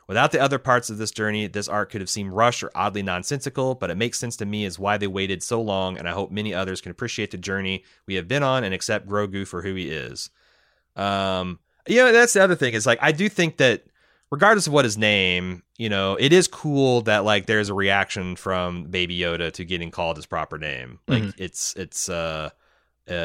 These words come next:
Speaker 1: it delights him to be, you know, referred to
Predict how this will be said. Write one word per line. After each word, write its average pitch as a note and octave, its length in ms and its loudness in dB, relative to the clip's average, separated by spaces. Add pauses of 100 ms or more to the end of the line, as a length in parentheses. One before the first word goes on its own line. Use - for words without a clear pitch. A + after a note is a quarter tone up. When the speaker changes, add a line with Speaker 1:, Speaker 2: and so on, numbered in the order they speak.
Speaker 1:
it F#2+ 140 -4
delights G2 420 0
him D2+ 320 -8
to F#2+ 120 -8
be, E2 520 -6
you F2+ 120 -8
know, D#2 200 -8
referred F2+ 460 -6
to E2+ 340 -6